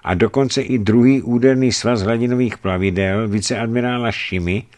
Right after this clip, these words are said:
aby nepříteli zasadili poslední úder. Dvě letadlové lodi, křižníky a torpédoborce,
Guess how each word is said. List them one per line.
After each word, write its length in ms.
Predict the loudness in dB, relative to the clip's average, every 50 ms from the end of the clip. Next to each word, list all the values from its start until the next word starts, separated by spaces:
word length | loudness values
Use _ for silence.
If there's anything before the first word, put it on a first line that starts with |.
| _ -20 _ -20 -20 -20 -20 -20 -10 -4
aby 240 | -2 2 2 2
nepříteli 600 | 2 2 0 0 -2 -4 -4 -4 -2 0 0 0 2
zasadili 580 | 2 0 -2 -2 -2 -4 -2 0 0 0 0
poslední 560 | -2 -2 -2 -4 -2 0 0 0 0 0 -2 -2
úder. 600 | -4 -4 -6 -6 -6 -6 -8 -8 -10 -12 -14 -18 _ _ _ _ _ -20 -20 -20 _ _ _ _ -8
Dvě 320 | -2 0 2 4 4 6
letadlové 580 | 6 4 4 2 2 2 2 0 2 2 0 0
lodi, 340 | 0 0 -2 -2 -4 -6 -6
křižníky 760 | -6 -6 0 0 2 2 2 0 0 -2 -2 -4 -4 -6 -4
a 80 | -4 -2
torpédoborce, 1040 | 0 2 2 2 2 0 0 0 2 0 0 0 -2 -6 -6 -8 -10 -10 -12 -12